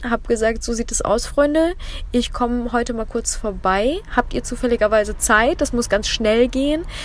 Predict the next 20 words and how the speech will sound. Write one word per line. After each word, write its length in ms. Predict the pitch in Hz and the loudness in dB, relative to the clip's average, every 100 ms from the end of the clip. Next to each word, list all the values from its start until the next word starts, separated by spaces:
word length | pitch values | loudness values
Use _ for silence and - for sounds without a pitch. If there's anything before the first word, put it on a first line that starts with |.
| - 196 | -8 2
weil 420 | 208 214 226 220 | 4 6 4 2
ich 200 | - 220 | -4 -6
nämlich 280 | 226 220 226 | -4 -4 -2
anfange, 640 | 214 220 233 220 220 220 - | -4 -4 -4 -2 0 0 2
äh, 240 | 202 202 | 0 0
zu 180 | 196 - | -2 -4
drehen 560 | 190 214 233 262 285 320 | -2 0 2 2 0 -2
und 160 | 226 | -2
ich 100 | 226 | -2
muss 140 | 240 233 | -4 -4
nach 100 | 220 | -4
Berlin 400 | 208 202 240 285 | -2 0 0 0
ziehen 300 | - 294 269 | -2 -2 -2
und 100 | 226 | -2
das 140 | 240 | 0
muss 120 | 247 | -2
unbedingt 380 | - 240 240 226 | -2 -2 0 -2
jetzt 400 | 208 220 202 - | 2 4 4 0
sein. 320 | 180 165 180 - - - - - - - - - - - - - - - - | -2 -2 -4 -10 -12 -14 -14 -12 -12 -14 -14 -16 -16 -18 -18 -16 -16 -14 4
Ja, 200 | 285 226 | 6 6